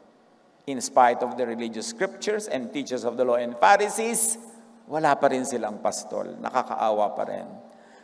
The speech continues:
Kaya't sila'y tinuruan niya ng maraming bagay. Obviously, ang tinuro ni Jesus, labas doon sa dati na nilang alam. Jesus sets free from the bounds of traditional interpretation of scriptures.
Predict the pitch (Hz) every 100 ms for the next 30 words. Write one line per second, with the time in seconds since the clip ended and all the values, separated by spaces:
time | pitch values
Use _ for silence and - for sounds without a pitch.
0 | - 160 151 151 151 139 - 131 123 151
1 | 139 156 135 127 123 - - - 123 123
2 | 117 110 110 107 95 85 - - - -
3 | - _ _ _ _ _ - 127 123 135
4 | 127 113 - 123 123 156 226 220 - -
5 | - - - 277 180 151 151 - - -
6 | 139 135 135 135 123 123 113 107 104 -
7 | - - 95 - - - - - _ _
8 | _ _ _ _ _ _ _ _ _ -
9 | - _ _ _ _ _ - 117 143 151
10 | 147 160 156 143 143 - 131 135 143 123
11 | 107 95 95 131 151 175 190 - 139 120
12 | 113 147 - 175 165 139 135 151 139 139
13 | - 127 120 - 120 117 - 117 113 -
14 | - -